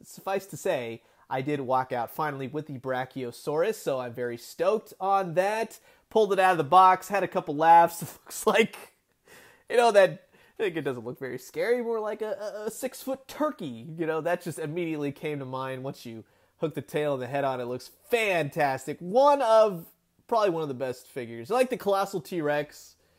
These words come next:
Now you got the Brachiosaurus. This, this thing, it, it's just so much fun, so much nostalgia.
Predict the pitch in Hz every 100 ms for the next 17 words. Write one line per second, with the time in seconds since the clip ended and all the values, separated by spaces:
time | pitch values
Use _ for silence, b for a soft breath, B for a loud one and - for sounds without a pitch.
0 | _ _ _ _ _ 151 139 131 123 110
1 | 113 113 113 110 - 117 113 110 - 139
2 | - - 139 - 120 117 117 135 - 185
3 | - 262 - 262 269 240 - 165 170 170
4 | - 247 220 - 131 - 147 147 143 143
5 | 143 143